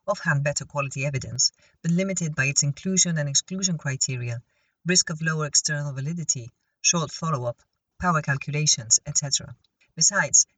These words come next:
this meta-analysis only included five hundred and thirty patients with chronic limb-threatening ischemia.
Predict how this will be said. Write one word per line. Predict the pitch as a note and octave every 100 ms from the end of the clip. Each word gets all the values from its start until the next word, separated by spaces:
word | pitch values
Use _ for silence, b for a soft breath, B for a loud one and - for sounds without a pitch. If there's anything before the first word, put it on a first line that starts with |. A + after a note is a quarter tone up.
| -
this | F#3+
meta-analysis | G3 F3+ E3 E3+ D#3 C3+ C3 -
only | F3 F3 D#3+
included | D3 D#3+ D#3 D3+ -
five | - F3 E3
hundred | E3 D3 C3+
and | C3
thirty | D#3+ D#3 D3
patients | - D3+ D3+ B2+ B2+
with | - -
chronic | - D3 C#3
limb-threatening | C3+ C3+ - B2+ C#3 B2
ischemia. | - - C#3+ A2+